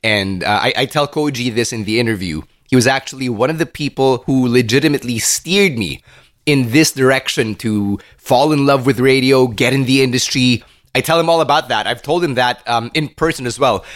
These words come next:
uh, when we'd first met many years ago. So that's a fun story. He also has, uh, some anecdotes about being right in the thick of it back when campus radio was at its peak.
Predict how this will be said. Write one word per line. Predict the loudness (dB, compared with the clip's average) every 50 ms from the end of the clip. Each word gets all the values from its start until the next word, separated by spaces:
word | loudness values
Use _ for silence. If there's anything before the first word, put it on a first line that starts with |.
| -20 -20 -12 -4
uh, | -2 0 2 2 2
when | 0 0 -2 -2
we'd | -2 -4 -4 -4
first | -2 0 0 0 0 -2 -4 -2
met | 0 0 0 -2 -6 _ -12
many | -4 -2 -2 0 2
years | 2 2 2 2 0
ago. | -2 -4 -6 -6
So | -4 0 0 0 0 0 -4 _
that's | -2 -2 -2 -2 -4
a | -6
fun | -4 -4 -4 -4
story. | -4 -2 0 0 2 0 -2 -4 -6 -10 _ _ _
He | -2 0
also | 0 0 2 0 0
has, | 0 0 -2 -6 -12 _ _ _ -16 -6 -4
uh, | -2 -2
some | -2 -4 -6 -6 -4
anecdotes | -4 -4 -4 -6 -6 -6 -6 -6 -8 -12 -14
about | -10 -4 -2 -2 -2 -2 -6 -8 -12 -10
being | -6 -4 -4 -4 -4 -4 -4
right | -2 -2 -4 -4 -4
in | -4 -4
the | -4
thick | -4 -2 -4 -2 -2
of | -2 -2 -2
it | -4 -6 -6 _ _ _ -6
back | -4 -4 -4 -4 -6
when | -10 -10
campus | -6 -6 -4 -4 -4 -6 -10 -8 -6
radio | -4 -4 -2 -2 -2
was | -2 -2
at | -2 -2 -4 -4
its | -10 -16
peak. | -16 -12 -8 -6 -6 -6 -8 -12